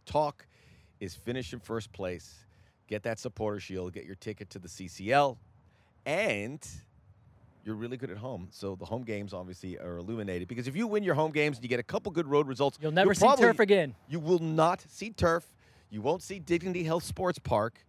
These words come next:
Speaker 2: Mm-hmm.
Speaker 1: Everyone will have to come to you, 'cause you can see how important. And even better to finish first, because you get that bye as well. So
Speaker 2: Mm-hmm.
Speaker 1: that is,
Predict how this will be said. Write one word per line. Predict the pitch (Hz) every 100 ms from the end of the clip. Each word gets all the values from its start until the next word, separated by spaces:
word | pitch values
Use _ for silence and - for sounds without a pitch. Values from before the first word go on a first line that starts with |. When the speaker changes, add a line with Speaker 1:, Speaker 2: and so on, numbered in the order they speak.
| 151
Speaker 2:
Mm-hmm. | 143 151 196 _ 120
Speaker 1:
Everyone | 127 147
will |
have | 127 -
to | 120
come | 113
to | 107
you, | 104
'cause | 82 95
you | 113
can | 127 107
see | - 127
how | 101 104
important. | 92 - 117 85
And | 92
even | 196 247
better | 196 190 185
to |
finish | 151 156 151
first, | - 143 143 -
because | 120 113 104
you |
get | 110 107
that | 101 -
bye | 92 95 98 101 -
as | 87 80 -
well. | 78 85 69
So | - 90
Speaker 2:
Mm-hmm. | 123
Speaker 1:
that | 131 156 -
is, | - 135 123 110